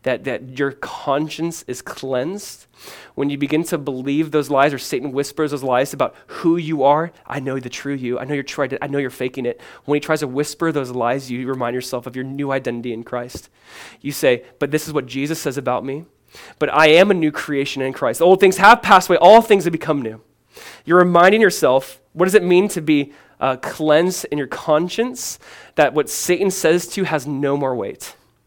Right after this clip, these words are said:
That he does not define you. The labels others have given you, the labels you've given yourself, they do not define you. Your identity now is hidden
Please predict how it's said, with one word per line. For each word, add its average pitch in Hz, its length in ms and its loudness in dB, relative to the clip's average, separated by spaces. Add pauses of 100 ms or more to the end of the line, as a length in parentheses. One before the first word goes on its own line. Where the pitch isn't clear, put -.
(520)
That 139 100 -6
he 190 120 -6
does 180 120 2
not 170 140 4
define 175 420 2
you. 208 300 2 (600)
The 147 100 -4
labels 180 520 4 (140)
others 190 300 6
have 175 100 0
given 185 260 4
you, 180 280 2 (220)
the 160 100 0
labels 160 340 4
you've 147 140 -2
given 156 180 0
yourself, 170 500 2
they 180 220 8
do 170 80 -2
not 160 180 4
define 127 300 -2
you. 107 140 -12 (800)
Your 185 440 6
identity 175 460 4
now 180 160 8
is 165 120 0
hidden 208 480 4